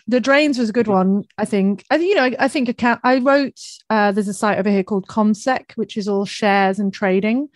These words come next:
Speaker 1: uh, which, although I know is amazingly useful and make me a millionaire, is really dull, you know, really, really dull writing about it.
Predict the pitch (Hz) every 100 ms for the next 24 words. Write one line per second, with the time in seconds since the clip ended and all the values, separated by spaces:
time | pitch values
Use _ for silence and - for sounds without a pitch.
0 | _ - - - 202 196 208 233 240 233
1 | 233 226 220 220 208 208 202 202 190 202
2 | 202 208 - 202 190 185 185 185 - _
3 | 196 202 196 196 196 196 208 196 190 196
4 | 190 - 202 226 185 165 156 147 - _
5 | _ _ _ 185 175 185 220 262 214 180
6 | - 180 _ - 190 180 160 165 156 139
7 | 165 170 175 - 165 160 156 151 - 151